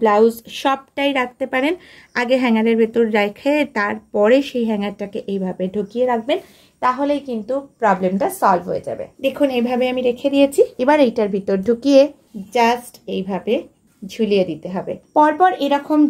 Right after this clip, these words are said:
যতগুলো আপনারা পাবেন ততগুলোর ভেতর সবগুলো পরপর লাগিয়ে দিলে খুব সুন্দর করে শাড়ি অর্গানাইজ হয়ে যাবে এবং খুব অল্প জায়গায় দেখবেন আপনারা অনেকগুলো শাড়ি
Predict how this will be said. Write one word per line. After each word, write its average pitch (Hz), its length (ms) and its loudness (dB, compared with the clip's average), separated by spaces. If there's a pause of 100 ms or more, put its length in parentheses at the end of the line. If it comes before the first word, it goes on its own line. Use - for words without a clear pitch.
(160)
যতগুলো 311 640 2 (180)
আপনারা 226 360 2 (480)
পাবেন 247 320 2 (140)
ততগুলোর 240 600 0
ভেতর 220 280 0 (160)
সবগুলো 240 440 2 (100)
পরপর 214 300 0 (100)
লাগিয়ে 214 360 0
দিলে 208 180 0 (800)
খুব 349 140 4 (160)
সুন্দর 285 340 6 (120)
করে 226 160 4 (520)
শাড়ি 214 400 0 (160)
অর্গানাইজ 196 560 0
হয়ে 180 200 2
যাবে 120 180 0 (600)
এবং 226 300 4 (540)
খুব 359 160 0 (160)
অল্প 226 180 0 (160)
জায়গায় 208 360 4
দেখবেন 202 260 -2 (140)
আপনারা 202 280 -4 (340)
অনেকগুলো 247 480 4 (120)
শাড়ি 208 260 4